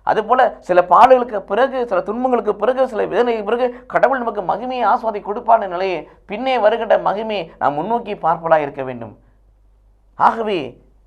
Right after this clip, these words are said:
"என்னை பலப்படுத்துகிற கிறிஸ்துவினாலே எதையும் செய்யும் ஆற்றல் உண்டு" என்று பவுலுடையாரை போல நாமும் சொல்ல வேண்டும். பிலிப்பியர் ஒன்று இருபத்தி ஒன்றில் வாசிப்பது போல,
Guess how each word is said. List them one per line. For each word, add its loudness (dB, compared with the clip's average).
"என்னை -2
பலப்படுத்துகிற 2
கிறிஸ்துவினாலே 0
எதையும் -2
செய்யும் -6
ஆற்றல் 0
உண்டு" -6
என்று -6
பவுலுடையாரை 2
போல 0
நாமும் 2
சொல்ல -4
வேண்டும். -10
பிலிப்பியர் -4
ஒன்று 0
இருபத்தி -2
ஒன்றில் -2
வாசிப்பது 0
போல, 0